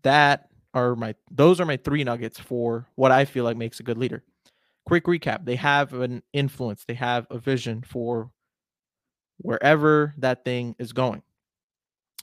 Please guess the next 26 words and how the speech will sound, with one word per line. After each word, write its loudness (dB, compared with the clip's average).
Number -2
two, 6
be 0
the -2
leader 2
you -2
wish -4
you -2
had. -2
Be -4
the -4
example. -10
If -8
the -6
leader 0
is 0
the -8
example -8
in -6
everything 0
that -8
they're -2
saying, -6
then -2
everyone 2
else -4